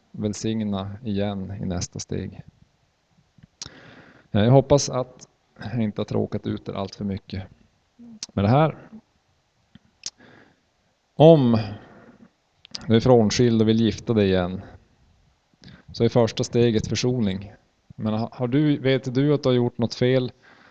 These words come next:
så f-, måste du börja försonas med Gud och be Gud om förlåtelse. Be Jesus om förlåtelse.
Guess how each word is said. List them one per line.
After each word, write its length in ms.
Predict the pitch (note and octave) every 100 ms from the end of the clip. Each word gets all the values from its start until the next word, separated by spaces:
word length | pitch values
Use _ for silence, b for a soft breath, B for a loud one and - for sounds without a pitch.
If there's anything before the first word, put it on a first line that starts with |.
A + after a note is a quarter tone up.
| b
så 120 | -
f-, 120 | A#2 -
måste 340 | A#2+ A#2+ - A#2+
du 80 | A#2
börja 360 | A#2 G#2+ A#2+
försonas 600 | - G#2+ B2 A#2+ A2 -
med 160 | G2+ G#2
Gud 240 | A2+ G#2
och 80 | G#2
be 180 | G#2+ G#2
Gud 240 | A2+ A2+
om 100 | G2+
förlåtelse. 680 | - G2+ G2 - - - - - _ _
Be 120 | - A#2
Jesus 460 | A#2 G#2+ - A2
om 120 | G2+
förlåtelse. 640 | F#2+ G2+ F#2+ - - -